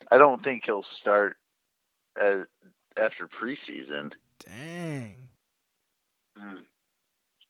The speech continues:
Speaker 3: So you buy the Fournette maybe to the Niners talk that's going on right now, or do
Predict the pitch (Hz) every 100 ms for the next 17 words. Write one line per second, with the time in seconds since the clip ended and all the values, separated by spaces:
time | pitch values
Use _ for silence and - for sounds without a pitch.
0 | _ _ _ - 104 110 107 104 104 98
1 | 95 - _ 107 98 98 107 107 107 110
2 | 120 110 113 110 117 117 - 123 127 120
3 | 117 127 123 127 127 131 135 139 139 104